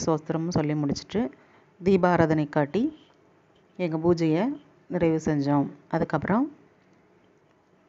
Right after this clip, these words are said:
பக்கத்துல இருக்கிற சுமங்கலி பெண்களை கூப்பிட்டு தாம்பூலம் கொடுத்து,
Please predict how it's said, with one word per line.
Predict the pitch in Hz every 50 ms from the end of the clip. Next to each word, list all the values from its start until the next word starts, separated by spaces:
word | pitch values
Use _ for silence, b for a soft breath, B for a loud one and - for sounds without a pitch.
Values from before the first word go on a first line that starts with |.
| _ _ _
பக்கத்துல | - 175 - 190 185 - 190 180
இருக்கிற | 165 160 147 - 151 165 208 247 254 - _ - -
சுமங்கலி | - 180 180 180 175 175 170
பெண்களை | - 165 156 156 151 147 143
கூப்பிட்டு | 147 - 151 143 - - 196 254 311 320 - - _ _ _ _ _ _ _ _ _ _ _ _ _ _ _ _ _ _ _ _
தாம்பூலம் | 190 175 175 185 180 175 165 156
கொடுத்து, | - 156 139 143 - - 196 254 285 -